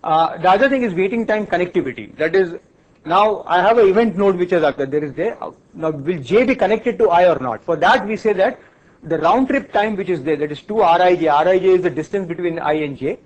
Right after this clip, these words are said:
Okay, divided by C. That has to be less than the waiting time for that particular node I. Then J will become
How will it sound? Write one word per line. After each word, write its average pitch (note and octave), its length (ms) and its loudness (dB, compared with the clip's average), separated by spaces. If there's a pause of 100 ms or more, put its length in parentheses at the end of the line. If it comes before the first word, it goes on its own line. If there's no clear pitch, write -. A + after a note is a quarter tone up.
(600)
Okay, C3 140 -12
divided E3 320 0
by E3+ 80 0
C. F#3+ 180 -8
That F3+ 240 2
has G#3 240 0
to G#3 100 -8
be G3 100 -2
less F3+ 260 -2
than F3+ 300 -2 (1200)
the D3+ 140 -6
waiting F3+ 280 -2
time F3 200 -2
for D#3+ 100 -2
that D3 160 -2
particular C#3+ 340 -6
node C3 220 -6
I. B2 180 -8 (120)
Then F3+ 420 -2
J G#3+ 220 2
will G#3+ 120 -2
become G3 460 -2